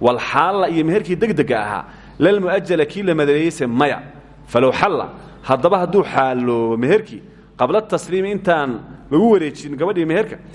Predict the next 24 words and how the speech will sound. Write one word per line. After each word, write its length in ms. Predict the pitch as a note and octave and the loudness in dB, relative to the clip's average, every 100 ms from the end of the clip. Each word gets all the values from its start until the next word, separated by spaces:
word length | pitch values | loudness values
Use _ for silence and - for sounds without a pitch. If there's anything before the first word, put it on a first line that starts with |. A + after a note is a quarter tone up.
| - - | -20 -2
falaa 300 | C#3+ C#3+ C3 | 0 2 0
xabsa, 300 | F#3+ F3+ D3+ | -2 -2 -4
markaa 260 | E3 C#3+ | -2 -2
nafteeda 380 | D#3+ F3 D3 C3+ | -2 -2 -2 0
ma 80 | C#3 | -2
xabaasi 460 | - A#2+ E3+ A3 - | -2 0 0 -2 -8
karto, 360 | C3 - G2 - - - | -10 -10 -14 -14 -20 -2
fil 140 | G3+ | 2
asaxi 280 | E3 F3+ C#3 | 2 2 -2
muctamad 380 | C3+ A2+ E3 C#3 | -2 -2 -2 -2
haddaan 260 | A2+ C#3 B2+ | 0 0 0
qabanno. 480 | G#2 F#2 C#2+ - - - - - - - - - - - - - - - - | -6 -10 -16 -20 -20 -20 -20 -20 -20 -20 -20 -20 -20 -20 -20 -18 -18 -18 -2
Wuxuu 220 | A2 C3 | 2 4
ku 100 | G#3+ E3 | 4 2
yidhi, 120 | B2+ G#2 F#2+ - - - | 2 -2 -6 -10 -10 0
gabadha 280 | C#3 F#3 G3 | 2 4 4
waxaa 280 | F3 - E3 | 2 2 2
u 60 | G#3 | 4
bannaan 460 | E3 D3 B2+ A2 G2+ - - - - | 2 2 0 -2 -8 -18 -20 -20 -4
nafteeda 640 | D#3 G#3 - E3+ E3 D#3+ | -2 -2 -4 0 2 2
inay 220 | F3+ D#3+ | 0 0
ninkii 380 | F3 F3 - D#3 | -2 -4 -6 -8
u 120 | E3+ | -6
diiddo 480 | C3 B2+ C3 A#2+ | -6 -2 -2 2